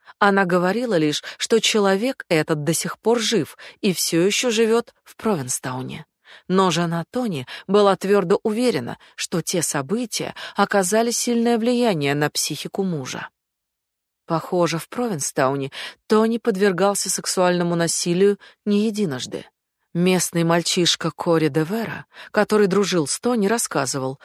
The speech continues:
что каждое чёртово воскресенье он сам и другие мальчики подвергались сексуальному насилию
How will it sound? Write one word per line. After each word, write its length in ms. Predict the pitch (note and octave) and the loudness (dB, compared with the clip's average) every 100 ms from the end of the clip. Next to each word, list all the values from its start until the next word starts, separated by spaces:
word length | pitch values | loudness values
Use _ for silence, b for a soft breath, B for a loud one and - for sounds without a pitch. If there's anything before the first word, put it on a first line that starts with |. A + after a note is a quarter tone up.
| B | B
что 300 | - - D#3+ - | -8 -2 -2 0
каждое 560 | - D3 C#3+ - A#3 | 0 0 0 0 0
чёртово 720 | A#3 - - E3 C#3 - D#3+ E3 | 2 -2 0 0 -2 -4 -2 0
воскресенье 960 | D3+ - D3+ C3+ - G3+ F#2+ C3+ - B B | -2 -4 -4 -2 -2 -4 -4 -8 -12 B B
он 200 | A#3 B3 | 2 4
сам 420 | A3+ - D#3+ E3 G3+ | 2 2 2 2 0
и 80 | G#3+ | 0
другие 500 | F#3+ G#3+ F#3 A3+ G3+ | 4 4 4 4 4
мальчики 640 | E3+ D3+ D3 - F#3+ - | 4 0 -2 -4 -6 -6
подвергались 720 | - G#3+ G3+ G3+ F#3+ A3 G#3 | 2 4 6 4 4 4 2
сексуальному 800 | - F#3 - G3+ G3 F#3 E3+ E3+ | 0 -2 0 2 4 4 2 2
насилию 640 | D#3+ D#3 - A#3 G3 C3+ | 0 0 -2 -4 -2 -2